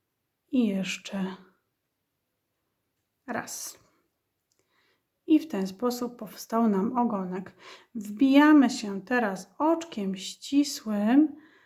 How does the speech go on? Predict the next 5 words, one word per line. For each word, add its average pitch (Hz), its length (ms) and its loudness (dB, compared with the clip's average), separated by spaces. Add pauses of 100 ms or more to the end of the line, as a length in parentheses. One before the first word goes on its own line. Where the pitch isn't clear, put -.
(260)
w 220 40 -6
następne 214 840 0
oczko, 208 1200 -4 (1800)
czyli 214 340 -14 (100)
tutaj, 226 600 -4